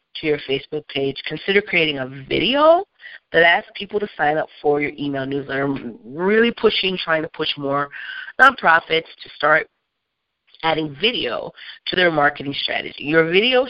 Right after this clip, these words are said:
should, one, detail the value of subscribing to your email newsletter. Two, tell your community how often you will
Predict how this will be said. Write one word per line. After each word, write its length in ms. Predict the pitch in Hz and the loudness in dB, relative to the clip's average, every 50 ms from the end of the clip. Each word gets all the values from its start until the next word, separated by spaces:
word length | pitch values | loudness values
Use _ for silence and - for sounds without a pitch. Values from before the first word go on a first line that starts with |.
| - - | -4 -8
should, 260 | 196 185 - 147 131 123 | -8 -8 -10 -12 -12 -8
one, 540 | 135 139 156 151 139 127 139 180 226 262 262 _ _ _ - - - _ _ - - 135 - | -4 -2 0 0 0 -2 -4 -6 -10 -10 -12 _ _ _ -20 -20 -20 _ _ -20 -20 -14 -6
detail 420 | - 202 233 247 - - 214 214 214 | -2 -2 -2 0 2 4 4 4 4
the 140 | 202 202 185 | 4 0 -2
value 480 | 143 151 156 143 143 147 147 147 147 | 0 2 2 2 0 -2 -2 -2 -2
of 100 | 147 143 143 - - | -2 -4 -6 -12 -16
subscribing 560 | - 151 - - - - 151 143 139 143 143 | -14 -14 -12 -6 0 2 2 2 2 0 -6
to 180 | - - - - | -10 -10 -8 -8
your 120 | 147 139 - | -8 -8 -6
email 320 | 120 135 135 135 135 143 | -8 -6 -4 -2 -2 -2
newsletter. 580 | 185 196 165 139 - - 117 117 113 110 170 208 - - - - - _ _ - - - - | 0 -2 -2 -2 -4 -4 -4 -2 0 0 0 0 -2 -10 -16 -16 -18 _ _ -12 -8 -4 0
Two, 400 | 311 302 294 220 175 156 160 196 - - - | 2 2 4 4 2 2 2 0 -2 -2 0
tell 120 | 180 160 | 2 4
your 140 | 170 180 185 - | 4 4 4 2
community 460 | - - 143 180 160 160 156 160 160 156 | -2 -10 -6 -6 -6 -6 -4 -4 -6 -4
how 260 | - 160 - 160 170 | -4 -2 0 2 2
often 380 | 156 147 151 - - 165 165 | 2 0 0 -4 -8 -14 -10
you 100 | 156 151 | -8 -8
will 160 | 147 147 160 | -6 -8 -8